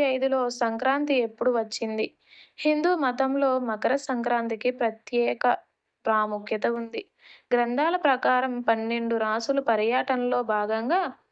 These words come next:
సూర్యుడు మకర రాశిలోకి ప్రవేశించినప్పుడు మకర సంక్రాంతి పండుగను జరుపుకుంటారు. ఈ పండుగను ప్రాంతాలను బట్టి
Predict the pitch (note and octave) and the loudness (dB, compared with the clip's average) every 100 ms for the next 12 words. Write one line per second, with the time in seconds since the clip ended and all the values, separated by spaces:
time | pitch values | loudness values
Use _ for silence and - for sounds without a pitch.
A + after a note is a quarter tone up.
0 | _ - - D#4+ E4+ F#4 C#4+ C#4+ B3 A3 | _ -6 0 2 2 2 2 0 0 -2
1 | G#3+ C#4+ C#4 B3+ B3 B3+ A#3 A3+ B3+ B3+ | 0 2 2 0 0 0 0 0 -2 0
2 | A3 G#3+ A3+ A3+ A3 A3+ A#3 A3 A3 D4 | 0 2 0 -2 -6 -4 -2 -2 -4 -2
3 | G4+ C4 - _ _ - A#3+ A#3+ F#4 F#4+ | 0 0 -4 _ _ -2 -2 2 0 0
4 | D4+ A#3+ B3+ B3 B3 C#4 C4 A3+ A3 G#3+ | 0 0 0 0 0 -2 0 0 -2 -2
5 | G#3+ C4 C4+ B3 - B3 B3 A#3+ A#3 A3 | -2 0 0 0 -6 -6 -2 0 0 -2
6 | - _ _ _ D4+ D#4+ D#4+ C4+ B3+ D#4 | -8 _ _ _ 0 0 2 2 2 0
7 | E4 C#4+ C4 C4 A3+ A3+ B3+ D4 C#4+ C4 | 0 0 -2 0 0 0 2 2 2 0
8 | C4 A3 G#3 G#3 B3 | -2 -2 -2 0 0